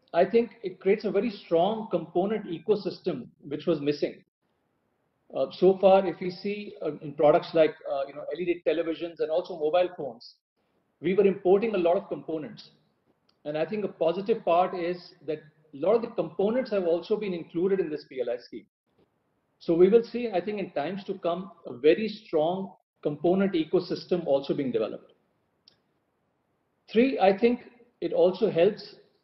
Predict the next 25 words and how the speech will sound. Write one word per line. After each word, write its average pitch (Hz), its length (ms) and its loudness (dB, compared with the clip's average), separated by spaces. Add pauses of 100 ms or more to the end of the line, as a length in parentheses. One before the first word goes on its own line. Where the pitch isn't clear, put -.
(300)
and 151 180 -4
this 147 160 -12
is 156 80 -12
the 170 80 0
objective, 165 480 0 (120)
one - 120 -4
of 165 100 -4
the 147 100 0
objectives 156 460 0
of 156 80 -4
the 139 60 -8
policy, 147 560 -2 (680)
is 175 180 0
build 220 380 6 (180)
Indian 196 400 0
champions. 143 640 -2 (1300)
Uh, 147 80 0
we 165 140 -2
know 202 200 0
there 180 180 2
is 185 100 0
a 185 60 0 (100)
parallel 185 380 0
track 170 460 -2
for 151 340 2